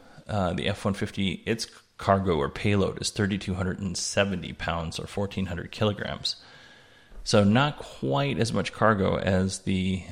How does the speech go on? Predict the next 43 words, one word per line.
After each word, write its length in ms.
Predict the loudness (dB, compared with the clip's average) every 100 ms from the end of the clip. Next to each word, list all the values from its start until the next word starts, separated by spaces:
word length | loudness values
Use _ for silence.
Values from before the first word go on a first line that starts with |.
| -10
uh, 280 | -4 -2 -2
biggest 420 | -2 0 0 -2
V 380 | -6 -4 -2 0
eight 240 | 0 -2 -2
F 220 | -6 -4
one 160 | -8 -4
fifty. 500 | -4 -4 -4 -4 -6 -16 -20 -20 -20 -20 -6
If 160 | 0
you 80 | 2
look 140 | 2
at 80 | 2
the 80 | 0
regular 400 | 4 4 4 2
cab, 440 | 2 0 0 -2
the 120 | -2 -4
cheapest 600 | -2 -2 0 -2 -2 -4
and 160 | -4
smallest 440 | 0 2 2 2 -2
F 160 | -2
one 140 | -4 -4
fifty, 500 | -6 -4 -4 -4 -8 -20 _ _
um, 360 | 0 2 0 -4
it 120 | -6
still 240 | 0 0
has, 520 | 2 0 0 -2 -2 -14 0
the 120 | 0
F 140 | 2
one 100 | 0
fifty 240 | -2 -4 -4
still 220 | -2 -2
has 140 | -2
more 140 | -4 -6
payload 480 | -2 -2 -2 -4
capability 540 | -6 -8 -6 -6 -6 -6
than 220 | -6 -6
the 200 | -8 -8
R 180 | -6 -6
one 280 | -6 -8 -10 -10
T. 720 | -10 -8 -12 -12 -12 -14 -14 -20 -20 _ _ -20 -20 -20 -20 -20 -20 _
So, 460 | 0 4 6 4 0
but 200 | -4 0
the 80 | 2
bed 420 | 4 4 0 -6